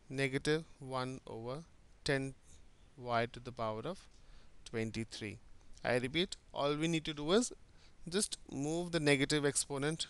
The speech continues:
to the denominator along with the variable so that it becomes positive.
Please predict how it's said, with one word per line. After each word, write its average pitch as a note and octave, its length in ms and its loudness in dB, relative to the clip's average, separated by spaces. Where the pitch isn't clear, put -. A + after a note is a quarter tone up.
to C#3+ 100 -4
the C3 100 -4
denominator B2 760 2
along C#3 320 0
with C#3 100 0
the C3+ 80 0
variable B2 520 0
so - 180 -10
that B2 220 6
it A#2+ 140 -4
becomes D#3 400 0
positive. G#2 500 -2